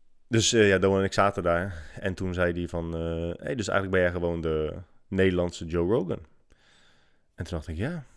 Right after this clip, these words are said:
daar zeg je hem wat. Ik ben inderdaad de Nederlandse Joe Rogan." Dus, ehm, ja, als iedereen mij vanaf nu ook zo kan noemen, en nu zeker met deze pet op, ben ik helemaal Joe Rogan. Hoe kunnen mensen een pet dragen, man? Ik heb hem... Hoe lang heb ik hem nu op?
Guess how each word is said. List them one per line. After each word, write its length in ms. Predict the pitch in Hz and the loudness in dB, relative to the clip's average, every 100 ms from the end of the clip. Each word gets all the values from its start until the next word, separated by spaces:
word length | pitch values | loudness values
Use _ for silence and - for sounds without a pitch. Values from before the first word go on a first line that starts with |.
| - - - | -20 -20 -12
daar 220 | 92 90 | -2 -2
zeg 180 | 113 175 | -2 -4
je 60 | |
hem 80 | 190 | -4
wat. 300 | 185 180 - _ _ | -4 -8 -12 _ _
Ik 160 | - 110 | -4 0
ben 200 | 104 - - | -2 -4 -4
inderdaad 640 | 151 160 123 113 117 117 104 | -2 0 2 2 2 -2 -6
de 100 | 95 | -2
Nederlandse 440 | 117 120 110 101 | 0 0 -4 -4
Joe 240 | 98 95 | 0 0
Rogan." 280 | 143 170 127 - _ - _ _ _ _ _ _ | 0 -6 -12 -18 _ -20 _ _ _ _ _ _
Dus, 400 | 98 98 - - | -2 -2 -2 -2
ehm, 800 | 98 95 95 95 95 92 95 92 82 _ _ _ _ _ _ _ _ | 0 2 4 4 4 2 0 -4 -8 _ _ _ _ _ _ _ _
ja, 160 | 127 117 | 4 6
als 100 | 98 | 4
iedereen 240 | 107 104 | 2 4
mij 160 | 101 98 | 4 2
vanaf 200 | 101 101 | 0 0
nu 140 | 101 | -2
ook 100 | 95 | 0
zo 100 | 98 | -2
kan 160 | 92 95 | -2 -2
noemen, 340 | 113 92 107 _ | -2 -4 -8 _
en 120 | - 101 | -4 0
nu 100 | 98 | 4
zeker 220 | 101 101 | 4 4
met 100 | 98 | 2
deze 160 | 92 | 0
pet 240 | 92 120 - | 2 0 0
op, 120 | 95 - | -8 -6
ben 100 | 92 | -6
ik 80 | |
helemaal 260 | 92 92 101 | -2 0 0
Joe 200 | 95 87 | 0 0
Rogan. 220 | 85 95 - - - - - | 0 -2 -12 -20 -20 -8 2
Hoe 120 | 175 | 6
kunnen 160 | 240 | 8
mensen 220 | 220 214 151 | 6 4 2
een 80 | |
pet 180 | - 247 | 4 6
dragen, 340 | 139 101 85 92 | 6 4 4 2
man? 240 | 107 - | 2 0
Ik 80 | 131 | -2
heb 120 | 147 | 0
hem... 200 | 156 156 _ _ | 0 -2 _ _
Hoe 100 | - | -2
lang 120 | 160 170 | 2 2
heb 80 | |
ik 60 | 131 | 2
hem 100 | 117 | 2
nu 40 | |
op? 280 | 92 80 - | 2 -2 -8